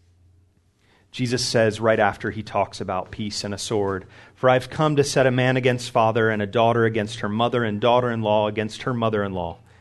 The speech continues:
And a person's enemies will be those of his own household. Whoever loves father or mother more than me is not worthy of me, and whoever loves son or da-, daughter more than me is not worthy of me."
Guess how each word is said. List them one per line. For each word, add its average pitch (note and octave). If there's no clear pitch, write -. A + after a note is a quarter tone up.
And A2
a A2+
person's C3+
enemies A#2+
will G#2+
be A2
those A2+
of G#2
his G#2+
own G#2
household. G2+
Whoever B2+
loves B2
father A#2+
or G#2+
mother A2
more A2+
than A2+
me F#2
is G2+
not A2
worthy G#2+
of G2
me, E2+
and A2
whoever A#2+
loves A2+
son B2
or G#2
da-, G#2
daughter G#2+
more G#2
than G2+
me F#2+
is G#2
not G2+
worthy G2
of F2
me." F#2